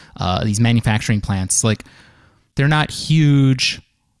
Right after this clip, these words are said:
enormous corporations that can fund a security team internally that can look at this all the time. And I just wanted to ask both of you, like, do you think we're asking businesses of this size to do too much, like, to manage their security on their own?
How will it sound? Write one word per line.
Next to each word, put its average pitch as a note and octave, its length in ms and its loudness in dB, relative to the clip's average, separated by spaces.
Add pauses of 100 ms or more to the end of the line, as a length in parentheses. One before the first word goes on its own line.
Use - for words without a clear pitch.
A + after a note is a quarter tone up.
(100)
enormous C3 640 2
corporations A#2 880 0
that G#2 320 -2
can G#2 340 -2
fund G#2+ 720 -2
a A#2 100 -4
security A2 480 0
team G#2 360 0
internally G2+ 640 0
that G2 140 -4
can G#2 160 -4
look G#2+ 140 -2
at - 60 -4
this G2+ 140 -2
all G2+ 200 -2
the G#2 60 -4
time. G#2+ 260 0
And A2 160 0 (360)
I D3 120 0
just E3 180 0
wanted F#3+ 160 2
to D#3 160 0 (340)
ask D3 320 -2
both D3 220 0
of - 60 -8
you, D3 120 0
like, C3+ 220 0
do D#3+ 100 -2
you F3+ 80 4
think A3+ 200 -2
we're G#3+ 100 0
asking G3+ 300 0
businesses E3 640 -2
of C3+ 200 -2
this D3 140 0
size A#2+ 340 0
to - 120 -2
do A#2+ 220 2
too C3+ 220 0
much, B2 400 -2
like, C3+ 140 -4
to C3+ 140 -2
manage A#2+ 360 0
their B2+ 100 -2
security B2 460 -2
on A#2 100 2
their A2 160 0
own? A#2+ 200 -2